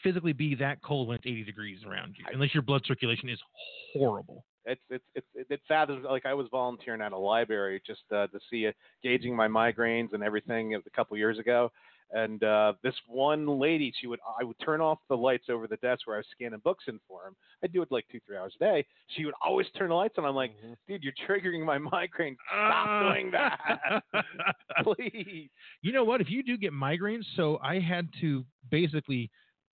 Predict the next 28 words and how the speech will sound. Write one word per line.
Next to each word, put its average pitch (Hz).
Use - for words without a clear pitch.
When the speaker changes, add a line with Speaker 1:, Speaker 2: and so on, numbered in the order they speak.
Speaker 1:
go 156
with 175
her 123
to 151
the, 113
uh, 104
piercing 151
place -
because 131
she 131
just 123
wouldn't 120
go 135
otherwise. 107
She 123
was 104
so 170
afraid, 143
thought 139
it -
was 120
gonna 123
hurt 117
like 143
crazy. 131
And 120
I'm 120
like, 113